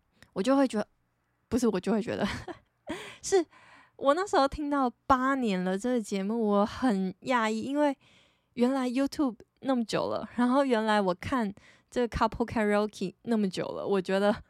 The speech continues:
很意外。好，然后这个，呃，汽-，在车子上的访谈节目，就是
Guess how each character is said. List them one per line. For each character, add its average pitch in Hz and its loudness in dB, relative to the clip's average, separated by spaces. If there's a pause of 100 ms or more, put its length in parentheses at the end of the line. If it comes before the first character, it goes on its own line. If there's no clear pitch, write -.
(100)
很 - -6
意 190 -6
外。 202 -4 (920)
好， 196 2 (240)
然 262 0
后 349 2
这 381 0
个， 311 4 (100)
呃， 202 0 (480)
汽-， - -8
在 277 2
车 285 0
子 262 -6
上 240 -4
的 208 0
访 185 -8
谈 185 -6
节 170 -6
目， 202 -4
就 208 -4
是 214 -2